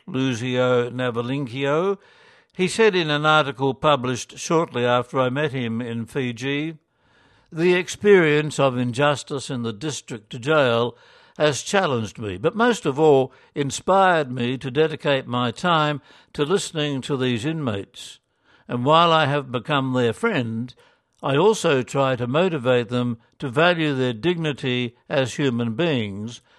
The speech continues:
made in the image and likeness of God."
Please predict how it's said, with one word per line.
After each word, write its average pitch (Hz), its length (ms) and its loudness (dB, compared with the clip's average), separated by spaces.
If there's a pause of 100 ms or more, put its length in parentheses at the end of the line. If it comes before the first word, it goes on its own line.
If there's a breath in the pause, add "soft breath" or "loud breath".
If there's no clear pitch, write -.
(120)
made 147 460 0
in 147 200 -6
the 139 180 -2
image 123 500 -4 (240 soft breath)
and 123 500 -2
likeness 127 640 -2
of 92 140 -12
God." 104 500 -2